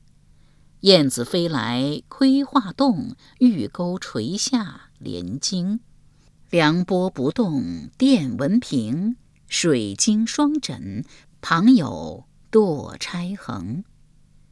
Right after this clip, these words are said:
众人听了欧阳修之词，齐声叫好。钱维演便让人拿来五十贯钱付给歌妓。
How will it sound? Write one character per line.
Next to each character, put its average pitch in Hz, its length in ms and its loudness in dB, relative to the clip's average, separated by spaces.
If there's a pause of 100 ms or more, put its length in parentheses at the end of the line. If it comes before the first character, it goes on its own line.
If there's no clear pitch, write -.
(340)
众 277 180 6
人 202 140 2
听 269 200 2
了 - 60 4
欧 220 180 2
阳 233 140 2
修 269 220 -2
之 147 140 -8
词， - 320 -10
齐 - 220 -6
声 113 180 -4
叫 180 180 -6
好。 - 280 -16 (480)
钱 226 180 4
维 254 80 6
演 196 420 0
便 156 180 -2
让 151 140 -2
人 123 160 -4
拿 127 160 -6
来 113 300 -10
五 113 200 -8
十 - 120 -10
贯 208 220 -4
钱 104 360 -8 (160)
付 170 260 -6
给 - 200 -16
歌 - 180 -12
妓。 - 220 -6